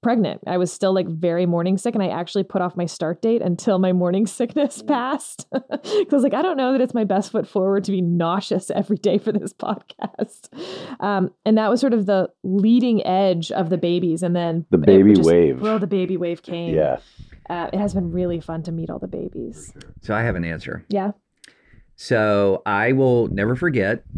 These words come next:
Speaker 4: walking into a borrowed conference room in A E I, uh, to meet the initial dispatch staff. And I think there was maybe five of us or six of us in
Speaker 2: Yeah.
Speaker 4: that room. And then walking into this conference room with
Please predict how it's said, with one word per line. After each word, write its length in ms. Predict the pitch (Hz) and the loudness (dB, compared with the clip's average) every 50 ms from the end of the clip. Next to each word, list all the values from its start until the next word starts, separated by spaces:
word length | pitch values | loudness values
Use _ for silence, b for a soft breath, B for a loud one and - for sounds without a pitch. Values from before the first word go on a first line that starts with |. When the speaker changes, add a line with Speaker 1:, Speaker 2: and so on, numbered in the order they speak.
| - - | -10 -6
Speaker 4:
walking 440 | - 90 98 107 107 - 120 107 107 | -4 -2 -2 -2 -2 0 2 2 4
into 260 | 104 101 107 101 98 | 4 2 2 2 2
a 140 | 95 92 - | 0 0 -2
borrowed 440 | - 87 - 92 107 113 120 127 113 | -2 -4 -2 0 2 2 2 0 0
conference 420 | - 110 104 98 - 104 101 - 101 | -2 -2 -2 -2 -2 -2 -2 -2 0
room 260 | 98 101 110 127 123 | 0 2 2 2 2
in 220 | - 90 98 98 | 0 -2 -2 -4
A 180 | 78 92 95 98 | -2 -2 -2 0
E 160 | 113 120 110 | 0 0 0
I, 320 | 87 85 85 92 113 123 - _ _ _ _ _ _ _ _ _ _ - | -2 -2 -2 -4 -4 -4 -6 _ _ _ _ _ _ _ _ _ _ -2
uh, 260 | 95 95 92 92 - - | -2 0 0 0 -2 -4
to 140 | - - 98 98 | -4 0 2 2
meet 240 | 101 107 110 101 | 2 2 2 2
the 100 | - 104 | 0 2
initial 340 | 98 95 101 101 - 120 110 | 2 2 0 0 0 -2 -2
dispatch 640 | 101 87 107 98 - - 117 101 95 - - - - | 0 0 -2 -4 -2 -2 -2 -2 -2 -2 -6 -10 -6
staff. 560 | - 104 92 90 85 107 123 - - - _ _ _ _ _ _ _ _ _ _ _ _ - | -2 -2 0 0 0 -4 -6 -8 -12 -20 _ _ _ _ _ _ _ _ _ _ _ _ -2
And 120 | 104 101 | 0 0
I 60 | 101 | 0
think 240 | 101 - 156 165 160 - | 0 0 0 0 0 0
there 120 | 170 156 | 0 0
was 280 | 143 143 135 135 - 110 | 2 2 2 2 2 4
maybe 400 | 104 101 104 110 123 127 165 170 | 4 6 6 4 4 2 0 -2
five 600 | - - _ _ _ - 120 107 113 131 156 160 | -4 -6 _ _ _ -2 0 0 2 0 0 0
of 160 | 247 311 311 - | 0 -2 -2 -2
us 260 | 311 240 - - - | -4 -4 -4 -6 -8
or 160 | - - 139 | -4 -4 -4
six 300 | 127 - - 156 - - | -2 -2 -4 -6 -4 -2
of 120 | 202 175 196 | -2 0 0
us 160 | 214 208 - | -2 0 2
in 80 | 202 196 | 2 4
Speaker 2:
Yeah. 80 | 175 160 | 4 4
Speaker 4:
that 80 | 165 185 | 4 2
room. 260 | 202 208 208 214 220 - - - _ - - - - b b b b b b b b b b _ | 2 2 2 2 0 -2 -8 -20 _ -8 -8 -8 -8 b b b b b b b b b b _
And 140 | 120 123 127 135 | 2 4 4 6
then 140 | 131 123 | 6 6
walking 400 | 120 123 127 143 135 - 156 147 | 4 4 2 0 0 0 0 2
into 200 | 135 127 120 123 | 2 4 4 2
this 200 | 104 101 131 - - | 2 0 -2 -2 -2
conference 480 | - 151 127 113 104 107 95 - - | -2 -2 -2 0 -2 -2 -4 -4 -4
room 380 | 101 95 92 90 95 101 98 - - | -2 -2 0 0 0 -2 -2 -4 -4
with 360 | 104 104 110 110 101 98 - | -2 0 2 2 2 0 -4